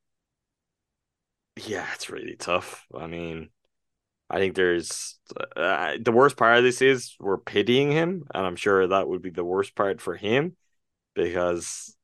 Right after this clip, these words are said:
usually a pitcher's bad, we're like, "Get him out of here," you know? Um, this is levels beyond that, and it just, it feels like, honestly, I don't think he should have been the call-up, and then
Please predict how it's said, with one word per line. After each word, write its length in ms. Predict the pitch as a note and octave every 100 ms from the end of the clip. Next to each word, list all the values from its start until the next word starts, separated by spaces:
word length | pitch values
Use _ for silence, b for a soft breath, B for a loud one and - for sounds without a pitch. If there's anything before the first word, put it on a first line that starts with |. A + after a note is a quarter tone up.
| -
usually 560 | A2+ A2 G#2+ A2 G#2+
a 40 | G2
pitcher's 380 | G#2+ G2 F#2+
bad, 380 | E2+ G2 G#2 A2+
we're 180 | A2 G2+
like, 300 | F#2+ F#2 E2
"Get 240 | - A#2+
him 120 | A#2 G2+
out 240 | F#2+ F#2+
of 120 | F#2
here," 300 | F#2 F2+ F2+ -
you 220 | - F2 F2
know? 320 | E2+ F#2+ F#2+ b b b _ -
Um, 600 | E2+ D#2+ E2+ E2 E2+ E2 - _ -
this 320 | F#2 A2 A#2
is 140 | G2+
levels 420 | G2 G2 G#2 G2+
beyond 460 | A2 E2+ F2+ G2 A2+
that, 300 | B2+ C3 C3
and 180 | - D#2+
it 120 | F2
just, 320 | G#2 F#2+ - G2
it 120 | G2
feels 360 | - A2+ G2+ F#2+
like, 340 | F2+ F2 - - - _ _ _ _ _ _ _ _ _ _ _ _ _
honestly, 480 | - F#2+ A2+ A2 G#2
I 80 | F#2+
don't 340 | F#2 F#2+ -
think 180 | G2 F#2
he 120 | F#2
should 120 | F#2
have 80 | F#2+
been 160 | F#2 E2
the 80 |
call-up, 600 | - A2+ D3 E2 B1 -
and 100 | F2
then 440 | F2+ F2 E2 D#2+